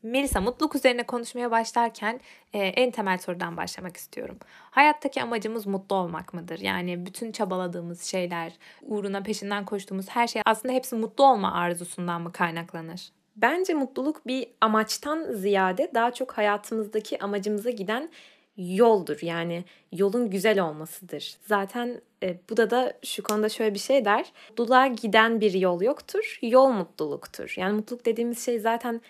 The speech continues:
Speaker 2: bir amaç, sürekli uğruna çabaladığımız bir şeyden ziyade o amaca çabalarken daha iyi olmamız, daha huzurlu olmamızdır.
Speaker 1: Anladım. Yani,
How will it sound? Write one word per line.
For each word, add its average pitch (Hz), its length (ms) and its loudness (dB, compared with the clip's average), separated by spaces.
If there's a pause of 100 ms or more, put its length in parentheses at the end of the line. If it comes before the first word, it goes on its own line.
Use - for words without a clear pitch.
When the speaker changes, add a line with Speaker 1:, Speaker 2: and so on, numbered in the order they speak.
(140)
Speaker 2:
bir - 220 -6
amaç, 226 300 2
sürekli 220 420 -2
uğruna 226 140 0
çabaladığımız 214 560 -2
bir 220 40 -8
şeyden 262 400 -4
ziyade 190 680 -4
o 247 100 4
amaca 240 300 2
çabalarken 247 720 0 (380)
daha 262 380 2 (260)
iyi 254 200 4
olmamız, 170 540 0 (140)
daha 220 420 0 (160)
huzurlu 233 360 2
olmamızdır. 175 840 0 (720)
Speaker 1:
Anladım. 185 380 -2
Yani, 190 380 0